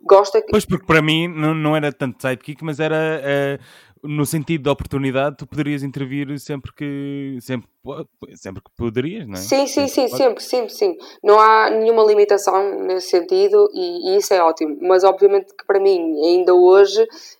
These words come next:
Speaker 1: eh, em, em, muitos convidados eu ainda me sinto um bocadinho, agora estou muito mais tranquila, mas ainda, ainda, ainda chega a ser um bocadinho chato, porque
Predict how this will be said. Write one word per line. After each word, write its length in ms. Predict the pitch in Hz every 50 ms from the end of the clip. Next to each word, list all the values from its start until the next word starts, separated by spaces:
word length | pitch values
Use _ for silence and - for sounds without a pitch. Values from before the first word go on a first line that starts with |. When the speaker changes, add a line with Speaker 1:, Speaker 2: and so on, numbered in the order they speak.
| -
Speaker 1:
eh, 60 | - 180 180
em, 340 | 175 127 170 175 170 160 - -
em, 140 | 165 165 160 - - - -
muitos 240 | 180 208 220 220 -
convidados 480 | - 196 185 190 180 185 180 190 190
eu 60 | 196 196
ainda 160 | 196 202 196
me 80 | 196
sinto 300 | - - 214 208 196 -
um 40 | 208
bocadinho, 540 | 208 190 - 208 202 208 208 202 208 208 208 - -
agora 200 | 160 175 180 208
estou 120 | - 160
muito 320 | 147 147 160 170 170 - 175
mais 240 | 175 175 175 175 -
tranquila, 460 | 175 180 170 - - 170 160 156 156
mas 180 | 160 165 170 - - - - _ _ _ -
ainda, 200 | 180 185 202 202 208
ainda, 540 | 202 208 208 - - - 202 208 - 214 214
ainda 240 | - - - - 214
chega 240 | 208 - 220 220 220
a 60 | 214
ser 180 | - - 220
um 40 | 214
bocadinho 320 | 214 208 233 214 226 226 226
chato, 360 | 233 - - - - - -
porque 260 | - - - - -